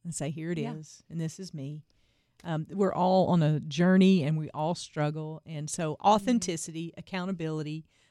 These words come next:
Speaker 1: um, truth,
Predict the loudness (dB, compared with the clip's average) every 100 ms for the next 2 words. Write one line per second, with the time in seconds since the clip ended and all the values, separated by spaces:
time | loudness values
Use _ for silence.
0 | _ -4 -2 0 0 -2 -4 _ _ _
1 | -20 _ _ _ _ _ _ -12 -4 4
2 | 4 4 0 -12